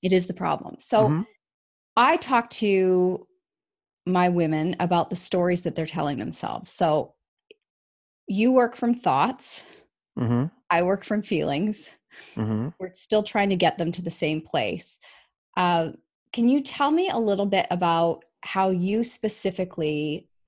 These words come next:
Speaker 1: help people understand how to tune into what they're thinking and how to shift that? Because that's, that's, you know, I'm running a program ri-, right now called Weight Loss from Within.
Speaker 2: Mm-hmm.
Speaker 1: And it's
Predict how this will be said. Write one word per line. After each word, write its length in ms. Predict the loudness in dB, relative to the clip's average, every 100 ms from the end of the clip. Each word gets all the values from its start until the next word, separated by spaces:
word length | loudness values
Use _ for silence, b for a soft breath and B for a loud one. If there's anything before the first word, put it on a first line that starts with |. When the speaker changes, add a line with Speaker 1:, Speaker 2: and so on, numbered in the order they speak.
| _
Speaker 1:
help 320 | -6 -4 -4 -2
people 380 | -4 0 0 0
understand 880 | 0 -2 -4 -4 -2 0 -2 -4 -8 _ _ _ _ _
how 220 | -8 0 0
to 100 | 0
tune 320 | -2 -2 0
into 280 | 0 -2 -2
what 220 | -2 -2
they're 140 | -6
thinking 580 | -6 -6 -6 -6 -4 -6 B B B B B _ _
and 100 | -2
how 160 | 0 0
to 80 | 0
shift 400 | -2 -2 -4 -4
that? 240 | -6 -4 -4
Because 200 | -2 0
that's, 280 | 0 0 -6 B B _
that's, 380 | 2 2 -2 -16 _ -20 -20
you 260 | -8 -4 0
know, 180 | 0 0
I'm 160 | 0
running 220 | 0 0 0
a 40 |
program 400 | -2 0 0 0
ri-, 120 | -2 -2
right 220 | -2 0
now 160 | -2 -2
called 220 | -4 -2
Weight 180 | 0 0
Loss 160 | -2
from 160 | -2 -2
Within. 420 | -2 -4 -6 -10 _ _ _ _ _ -4
Speaker 2:
Mm-hmm. 220 | 0 0 -2 _
Speaker 1:
And 280 | -2 0 -2
it's 200 | -4 -4